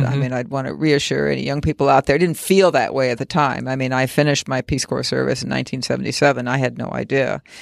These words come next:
Speaker 2: uh,
Speaker 1: Mm-hmm.
Speaker 2: if I was going to get hired. I, you know, what, should I go to graduate school? What should I do? So there was all of that, and, and a, a number of people in my, in my group did stay on for a third year in the Peace Corps. Um, I did not stay on for a third year, but in my second year, the other thing I did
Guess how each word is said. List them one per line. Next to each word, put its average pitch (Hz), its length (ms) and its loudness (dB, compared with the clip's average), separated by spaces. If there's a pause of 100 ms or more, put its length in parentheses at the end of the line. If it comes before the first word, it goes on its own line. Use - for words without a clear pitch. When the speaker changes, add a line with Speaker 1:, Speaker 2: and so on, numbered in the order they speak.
(280)
Speaker 2:
uh, 143 40 2
Speaker 1:
Mm-hmm. 131 320 4
Speaker 2:
if - 380 -8
I 127 80 4
was 120 120 0
going 120 180 -4
to 117 40 -8
get 107 140 -6
hired. 143 580 4
I, 120 140 -2 (160)
you 131 80 -8
know, 120 340 -10
what, 127 180 -12
should - 200 -6
I 98 40 -6
go - 140 -6
to - 60 -8
graduate 139 400 2
school? 135 400 -2
What 123 120 -6
should 127 140 -10
I 120 120 -4
do? 131 420 0
So - 420 -6
there 135 100 -4
was 127 120 -6
all 120 160 -4
of 117 80 -4
that, 120 260 -4 (260)
and, 247 200 2
and 240 280 2
a, - 340 -2
a 240 40 6
number 247 240 4
of 190 80 -2
people 180 260 0
in 147 100 -6
my, - 140 -6
in 156 140 -4
my 135 140 0
group 160 400 0
did 165 160 2
stay 147 240 -2
on 139 220 -2
for - 160 -8
a 131 60 -4
third 135 300 -6
year 131 200 -6
in 127 100 -8
the 123 80 -8
Peace - 280 -8
Corps. - 480 -8
Um, 143 260 -4 (240)
I 160 120 -2
did 156 140 -2
not 147 220 0
stay 139 260 -2
on 156 220 2
for 151 160 -6
a 139 40 -4
third 135 300 -6
year, 131 280 -4
but 131 360 -2
in 147 120 -4
my 131 120 -4
second - 380 -4
year, 131 280 -8
the 151 160 0
other 156 140 2
thing 135 220 -6
I 127 100 -8
did 131 320 -6